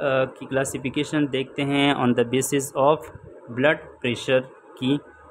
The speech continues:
वैल्यू। ऑप्टिमल ब्लड प्रेशर में जो है सिस्टोलिक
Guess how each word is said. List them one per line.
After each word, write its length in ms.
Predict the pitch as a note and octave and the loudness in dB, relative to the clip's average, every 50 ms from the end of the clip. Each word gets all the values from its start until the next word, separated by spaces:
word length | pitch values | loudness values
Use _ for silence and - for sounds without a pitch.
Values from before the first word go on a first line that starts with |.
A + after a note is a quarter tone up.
| - - - - - - - - | -20 -20 -20 -20 -20 -20 -18 -16
वैल्यू। 420 | A#2+ G#2+ B2+ A#2+ G#2+ G2 G2 F#2+ F2+ - - - - - - - - - - - - - - - - - - - - - - - | -2 2 2 2 2 0 -4 -8 -10 -12 -16 -20 -20 -20 -20 -20 -20 -20 -20 -20 -20 -20 -20 -20 -20 -20 -20 -20 -20 -20 -10 -2
ऑप्टिमल 500 | C3+ D3 D#3 D#3 - F3+ F3 E3+ E3+ E3 | 0 0 0 0 -2 -2 0 2 2 2
ब्लड 320 | D#3 D3+ D3 D3 C#3 - - | 2 0 0 0 0 0 -2
प्रेशर 340 | C#3+ C#3+ C#3 - D#3+ D3 C#3+ | -4 -4 -4 -2 -2 -2 0
में 200 | C#3+ C#3+ C#3 C3+ | 0 -2 -2 -2
जो 140 | C3+ C3 | -4 -4
है 260 | B2+ B2+ C3 C3 C3 C3 | -4 -4 -4 -4 -4 -4
सिस्टोलिक 680 | C3 - A#2+ A#2 A#2 - - - B2 B2 B2+ B2 | -2 -2 0 0 0 -2 -2 -4 -2 -2 -2 -2